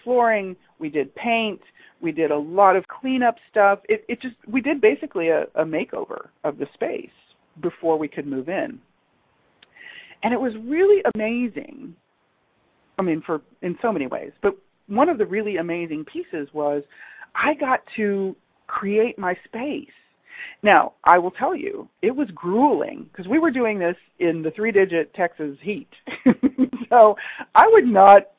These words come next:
highly recommend that to anyone for any reason other than if you have a timeline that you have to be doing it on,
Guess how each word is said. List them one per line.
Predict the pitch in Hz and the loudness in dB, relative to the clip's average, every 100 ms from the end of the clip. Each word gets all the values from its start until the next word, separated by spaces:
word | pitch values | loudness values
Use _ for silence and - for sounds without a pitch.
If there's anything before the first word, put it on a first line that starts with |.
| _ | _
highly | - 185 190 | 4 6 6
recommend | 175 165 180 170 170 | 2 2 2 2 2
that | 156 156 - | 0 0 -4
to | 165 143 - _ | -6 -6 -12 _
anyone | 190 175 147 139 180 | 0 0 -2 -4 -4
for | 185 - - | -6 -4 -2
any | 196 | -2
reason | 170 165 151 135 | -2 -2 -4 2
other | - 240 247 | 4 4 4
than | 208 160 170 | 4 4 0
if | 202 | -2
you | 214 233 - | 2 4 8
have | 214 220 | 8 8
a | |
timeline | 214 - 220 233 190 180 226 | 4 8 8 8 4 4 2
that | 233 | 2
you | 254 - | 2 6
have | 226 220 - | 6 6 -4
to | 202 | -12
be | 214 | -6
doing | 226 262 226 | -2 -2 0
it | 180 | 2
on, | 156 156 | 2 0